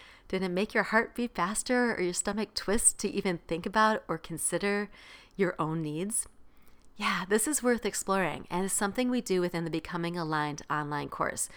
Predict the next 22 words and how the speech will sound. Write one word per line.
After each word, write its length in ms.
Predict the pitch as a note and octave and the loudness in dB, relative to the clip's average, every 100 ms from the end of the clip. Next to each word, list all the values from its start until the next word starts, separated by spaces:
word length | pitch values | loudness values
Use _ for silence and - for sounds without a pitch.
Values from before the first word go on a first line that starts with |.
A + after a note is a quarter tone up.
| - - - | -18 -18 -14
We 60 | - | 0
get 200 | A#3 - | 0 0
curious 480 | - A3+ A#3 B3 - | -4 0 4 2 2
about 300 | - D3 - | 0 0 0
this 180 | D3 - | -6 -4
reaction 600 | C#3+ C#3 C#3+ - - - - - - - | -4 -4 -2 -4 -6 -14 -20 -20 -18 -6
to 80 | A#3 | -4
explore 420 | - G#3+ G#3+ G#3 | -2 2 2 2
for 220 | - G3 | 0 -2
what, 280 | E3+ F3 F3 - - | 2 0 0 -6 -12
to 220 | G3 - | -10 -4
explore 400 | A3+ - C#4 C#4 | -2 -2 0 0
why 200 | G3+ F#3+ | 4 2
for 180 | F#3 E3+ | 2 -4
so 320 | - - A3 | -4 -2 -2
many 300 | B3 G#3+ G#3+ | 0 0 0
of 60 | G3 | 0
us 220 | - - - | 0 -2 -4
this 200 | F3+ - | -4 -2
feels 260 | F#3 D3+ | -2 -2
selfish, 580 | - G3 F#3 - - - - - - - | -2 -4 -4 -6 -8 -8 -12 -20 -18 -4
indulgent, 680 | G3 F3+ E3 E3 - C3+ | -2 0 0 0 -2 -6